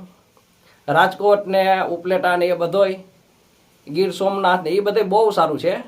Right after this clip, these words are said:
અને બીજા નંબરમાં બધાય વિસ્તારના નામ લઈ તો વીડિયો પણ મોટો થશે, પણ મેં તમને અહીંયા ઘણું બધું આપ્યું છે. અને ચોમાસા દરમિયાન આપણે રેગ્યુલર આપતા જાશું કે હવે નજીક સિસ્ટમ આવી છે, આપણે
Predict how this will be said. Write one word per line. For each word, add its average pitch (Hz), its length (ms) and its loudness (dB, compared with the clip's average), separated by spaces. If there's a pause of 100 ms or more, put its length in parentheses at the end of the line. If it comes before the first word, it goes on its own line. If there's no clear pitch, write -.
(800)
અને 208 400 2
બીજા 214 240 0
નંબરમાં 214 500 2
બધાય 214 440 4
વિસ્તારના 214 440 -2
નામ 214 220 4
લઈ 214 80 0
તો 202 100 -2
વીડિયો 196 280 2
પણ 240 120 -2
મોટો 220 200 -2
થશે, 214 300 0
પણ 202 380 -2
મેં 196 220 -2
તમને 208 200 -2
અહીંયા 202 220 0
ઘણું 190 220 -4
બધું 196 600 -4
આપ્યું 175 340 -4
છે. 190 200 -2
અને 175 440 -4
ચોમાસા 202 340 2
દરમિયાન 208 600 0 (340)
આપણે 196 220 -2
રેગ્યુલર 202 600 4 (920)
આપતા 214 340 2
જાશું 208 320 2
કે 202 260 2 (580)
હવે 208 340 0
નજીક 185 300 -2
સિસ્ટમ 196 380 -2
આવી 196 260 -2
છે, 196 200 0
આપણે 185 640 0